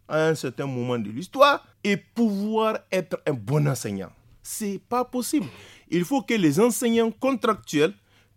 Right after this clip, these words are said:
puissent être recrutés à la fonction publique. Un système où nous avons plus de soixante pour cent du personnel constitué par des contractuels ne pourra jamais marcher. Donc la deuxième chose,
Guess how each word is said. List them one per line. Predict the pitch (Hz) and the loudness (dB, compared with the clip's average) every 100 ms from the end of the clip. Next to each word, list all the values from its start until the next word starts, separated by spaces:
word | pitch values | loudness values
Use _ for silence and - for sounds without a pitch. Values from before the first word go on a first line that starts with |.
| - | -2
puissent | 226 - - - | 0 0 -6 -2
être | 175 - | -4 -2
recrutés | 113 139 269 247 - 277 220 - 254 247 - | -4 2 2 2 -2 -4 -4 0 2 2 0
à | |
la | 185 185 | -4 -2
fonction | 196 185 190 | -4 -4 -6
publique. | 147 120 104 - | -6 -6 -6 2
Un | 254 294 | 4 4
système | - 247 262 - 339 208 - _ | -2 -6 -6 -2 -2 -2 -8 _
où | 254 | 2
nous | 262 190 | 2 2
avons | 196 196 208 | 0 0 -4
plus | - 214 | -4 -8
de | 165 | -4
soixante | 143 - 247 240 - 311 294 - _ | -6 -2 -2 -2 -6 -6 -6 -12 _
pour | 285 269 | -8 -8
cent | - - - - _ - | -8 -12 -12 -14 _ -20
du | 123 117 | -14 -6
personnel | - - 269 254 226 | -2 0 0 -2 -2
constitué | - 294 - 269 | -2 -4 -2 -4
par | - 214 | -2 -2
des | 165 | -2
contractuels | 170 151 143 131 151 175 _ _ _ _ _ - | -4 -4 -6 -4 -2 -2 _ _ _ _ _ -8
ne | 110 | -4
pourra | 127 135 120 | -4 -2 -6
jamais | 98 - 98 110 123 | -4 -4 -4 -2 0
marcher. | 120 104 - - _ _ _ _ _ - | 0 -2 -6 -10 _ _ _ _ _ 0
Donc | 147 220 - | 4 4 2
la | 117 104 98 - | -4 -6 -10 2
deuxième | 277 233 233 220 | 2 2 0 -2
chose, | - - 285 - | -2 -6 -8 -10